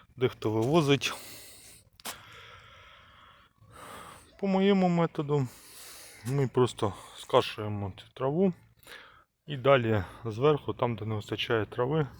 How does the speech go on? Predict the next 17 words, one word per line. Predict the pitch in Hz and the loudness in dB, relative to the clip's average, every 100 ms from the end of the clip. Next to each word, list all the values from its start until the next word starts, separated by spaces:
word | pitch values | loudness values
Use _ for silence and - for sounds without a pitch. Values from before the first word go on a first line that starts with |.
| - - - | -20 -20 -14
закидаємо | 110 110 117 127 131 113 113 | -10 -6 0 2 2 0 -2
листям. | 123 - - 98 - - - - - - - 113 | -2 -6 -14 -14 -16 -20 -20 -20 -20 -20 -14 -4
До | 135 | -2
речі, | 143 127 | 0 -2
стосовно | - - 131 120 113 | -2 0 2 2 0
листя, | 101 - 107 | -2 -8 -10
якщо | - 156 | -4 -2
у | 127 | 0
вас | 113 - | 0 -2
є | 110 117 92 - - - _ | -10 -8 -8 -12 -20 -20 _
сад, | - - 180 180 - - _ - - - - - - - - | -10 2 2 2 -10 -20 _ -20 -20 -18 -16 -16 -18 -14 -2
то | 131 | 0
вам | 143 | 0
все | - 123 | 2 -2
ж, | - - 101 - - - - | -2 -10 -14 -20 -20 -18 -10
ну, | 117 - - - - - - | -10 -10 -20 -20 -20 -20 -10
гарному | 107 120 113 104 104 | 2 2 2 -2 -4